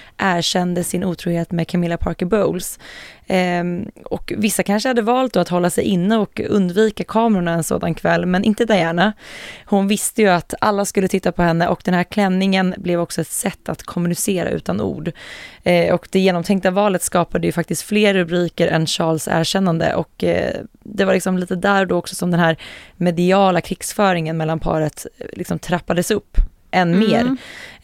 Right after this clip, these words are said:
Speaker 1: Eh, men som sagt, den här klänningen som man då har återskapat i The Crown är faktiskt slående lik. Den är väldigt lik.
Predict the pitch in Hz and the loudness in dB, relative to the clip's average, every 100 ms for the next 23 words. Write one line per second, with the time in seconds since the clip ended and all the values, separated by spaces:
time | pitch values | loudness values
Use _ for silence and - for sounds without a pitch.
0 | 185 170 175 - - 214 214 208 208 220 | 0 0 0 -4 0 2 4 2 2 0
1 | 208 190 185 - - 190 185 180 - 185 | 0 0 -2 -4 -10 -2 0 0 0 2
2 | 180 - 185 175 170 190 202 180 185 - | 2 2 0 2 2 6 4 2 -4 -2
3 | 254 226 175 - - 175 170 180 175 - | -2 0 -2 -2 -2 -2 -2 -4 -4 0
4 | 202 170 175 170 - 160 - 156 - - | 0 0 0 0 -2 -6 -6 -6 -6 -6
5 | 190 190 170 165 165 160 156 _ _ - | -2 0 0 0 0 -2 -2 _ _ -4
6 | 185 180 139 - - - 180 175 170 165 | -2 -2 -6 -18 -20 -4 0 2 0 -4
7 | - - 185 190 165 - - - | -14 -8 0 0 0 -6 -10 -12